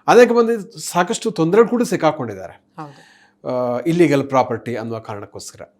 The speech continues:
Speaker 1: ಹಾಗಾಗಿ, ಆ, ಮೊದಲನೇದಾಗಿ ನಮ್ಮ ವೀಕ್ಷಕರಿಗೆ ಎ ಖಾತಾ ಅಂದ್ರೆ ಏನು ಅಂತ ಹೇಳ್ತೀರಾ ಅಂತ.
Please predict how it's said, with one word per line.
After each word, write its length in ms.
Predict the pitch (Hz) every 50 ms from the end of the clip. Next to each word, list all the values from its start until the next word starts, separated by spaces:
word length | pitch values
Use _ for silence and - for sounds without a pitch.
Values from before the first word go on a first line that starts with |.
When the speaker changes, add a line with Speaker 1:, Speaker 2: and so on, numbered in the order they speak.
| _ _ -
Speaker 1:
ಹಾಗಾಗಿ, 680 | - - 123 135 180 196 170 147 139 - - - _ _ _ _ _ _ _ _ _ -
ಆ, 160 | 135 127 127
ಮೊದಲನೇದಾಗಿ 600 | 110 117 135 143 180 208 220 220 214 208 202 208
ನಮ್ಮ 180 | 196 180 - 185
ವೀಕ್ಷಕರಿಗೆ 840 | 180 170 170 180 170 - 190 165 165 147 127 123 139 - - - -
ಎ 200 | 139 143 185 240
ಖಾತಾ 360 | 208 - 247 247 247 240 226
ಅಂದ್ರೆ 340 | 214 214 202 180 165 165 160
ಏನು 340 | 147 143 156 202 202 185 165
ಅಂತ 140 | 147 135 147
ಹೇಳ್ತೀರಾ 360 | 113 120 110 107 - 101 98
ಅಂತ. 200 | 92 92 92 -